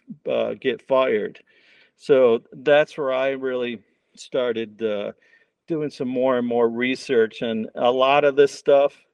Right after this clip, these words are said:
um, there's the, uh, the group purchasing organizations have large tentacles throughout the, the healthcare system. And what they do is they, they'll,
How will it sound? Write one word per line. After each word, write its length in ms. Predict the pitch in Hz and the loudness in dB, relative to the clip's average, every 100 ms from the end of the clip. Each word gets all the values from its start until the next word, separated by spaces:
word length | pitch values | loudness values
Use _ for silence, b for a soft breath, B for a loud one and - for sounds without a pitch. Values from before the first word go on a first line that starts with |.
| _ _ - | _ _ -10
um, 380 | 123 117 113 117 b b b b _ - | -6 -4 -6 -10 b b b b _ -18
there's 600 | 120 123 120 120 107 - | -2 4 4 4 0 -12
the, 380 | 120 117 117 - - - | -6 -2 -2 -4 -12 -6
uh, 380 | 120 104 104 | -4 -4 -6
the 140 | 113 113 | -6 -6
group 280 | 131 131 - | -2 -2 0
purchasing 680 | 147 135 139 131 147 131 | -2 -2 -6 -6 -4 0
organizations 1000 | 127 123 123 123 117 123 123 - 123 113 | 4 4 2 -2 -2 0 0 -2 -8 -2
have 280 | 123 117 104 | 2 2 0
large 560 | 107 117 117 123 - - | 0 4 4 2 -4 -12
tentacles 560 | 143 127 117 131 110 | -8 -6 -6 -8 -10
throughout 460 | - 123 117 113 - | -6 2 4 4 0
the, 220 | 117 113 - _ _ | -4 -4 -8 _ _
the 100 | 113 | -6
healthcare 560 | 113 123 - - 117 107 | -2 -2 -4 -2 -2 -2
system. 600 | - 113 - 120 113 110 _ b b b b - | -4 -8 -6 -6 -4 -8 _ b b b b -8
And 160 | 123 | 0
what 200 | 123 117 | 0 2
they 180 | 117 113 | 2 2
do 460 | 110 127 139 165 160 _ - | 4 6 8 6 0 _ -12
is 240 | 127 127 113 | -6 -6 -2
they, 380 | 123 120 117 127 | 0 0 -2 -4
they'll, 540 | 131 127 123 120 | 0 2 2 0